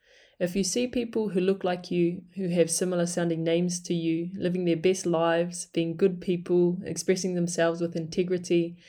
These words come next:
supporting others, and celebrating their heritage, et cetera, you could easily form an understanding that you could do the same, you could be the same, because you have an example to follow. If that is your understanding of yourself,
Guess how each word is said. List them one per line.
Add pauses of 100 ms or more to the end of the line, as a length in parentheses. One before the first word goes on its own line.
(160)
supporting
others,
and
celebrating
their
heritage,
et
cetera, (680)
you
could
easily
form
an
understanding
that
you
could
do
the
same, (200)
you
could
be
the
same, (500)
because
you
have
an
example
to
follow. (1300)
If
that
is
your
understanding
of
yourself,